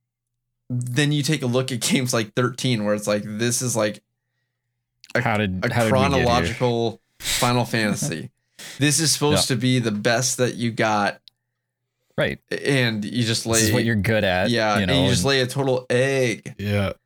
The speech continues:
Speaker 2: Yeah.
Speaker 1: So to just, like,
Speaker 2: Yeah.
Speaker 1: totally hit on a Final Fantasy Tactics.
Speaker 2: Well,
Speaker 1: Um,
Speaker 2: which is, I think T J's right, though, you know, kinda early on saying that this, uh, it was a unique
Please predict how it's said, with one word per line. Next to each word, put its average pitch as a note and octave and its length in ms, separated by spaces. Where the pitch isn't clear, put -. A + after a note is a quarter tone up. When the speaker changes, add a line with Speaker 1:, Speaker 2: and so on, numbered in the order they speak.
Speaker 2:
Yeah. F2 180
Speaker 1:
So C3+ 160
to A#2 100
just, A#2+ 280
like, A2 120
Speaker 2:
Yeah. A3+ 240
Speaker 1:
totally C#3 420
hit D#3 400
on A2 300
a - 100
Final A#2 260
Fantasy A#2 380
Tactics. - 760
Speaker 2:
Well, G#2 200
Speaker 1:
Um, - 60
Speaker 2:
which - 200
is, - 480
I C#3 120
think D3 320
T D3+ 140
J's C3+ 280
right, B2 260
though, F#2 260
you F#2 140
know, F#2 180
kinda G2+ 220
early F#2+ 280
on G2 220
saying F2 400
that D2+ 220
this, - 380
uh, F2 280
it - 160
was G#2 220
a G#2 80
unique G2+ 680